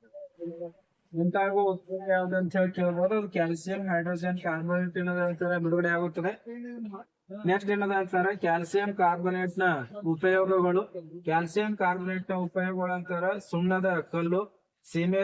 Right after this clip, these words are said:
ಸುಣ್ಣ ಮತ್ತು ಅಮೃತ ಶಿಲೆಗಳು. ಇದೇನದ ಅಂತಾರ ನಿಮ್ಗ ಎರಡ್ ಮಾರ್ಕ್ಸ್ ಅಥವಾ ಮೂರ್ ಮಾರ್ಕ್ಸ್ ಗೆ ಏನದ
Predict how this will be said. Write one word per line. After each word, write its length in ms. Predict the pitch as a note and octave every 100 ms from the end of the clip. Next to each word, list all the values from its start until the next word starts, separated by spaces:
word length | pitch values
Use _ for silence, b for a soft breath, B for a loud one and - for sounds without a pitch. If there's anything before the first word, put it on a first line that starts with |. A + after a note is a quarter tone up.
| F#3+
ಸುಣ್ಣ 240 | F3+ F3 F3+ G#3+ - -
ಮತ್ತು 220 | E3 E3 A#3+
ಅಮೃತ 420 | F3 E3+ F#3 F3+ F#3+
ಶಿಲೆಗಳು. 420 | F#3+ F#3 F#3 F3 C3 E3
ಇದೇನದ 400 | E3+ F#3+ F#3+ F#3 F#3
ಅಂತಾರ 260 | F3 - F3+
ನಿಮ್ಗ 220 | F#3+ F3+ E3+ D3
ಎರಡ್ 240 | D#3 F3 F3
ಮಾರ್ಕ್ಸ್ 300 | F3+ F3 E3 F#3+ G3
ಅಥವಾ 220 | F3+ F#3 F3+ E3+
ಮೂರ್ 200 | F3 F3
ಮಾರ್ಕ್ಸ್ 240 | F3 E3+ F3+
ಗೆ 140 | F3+
ಏನದ 200 | F3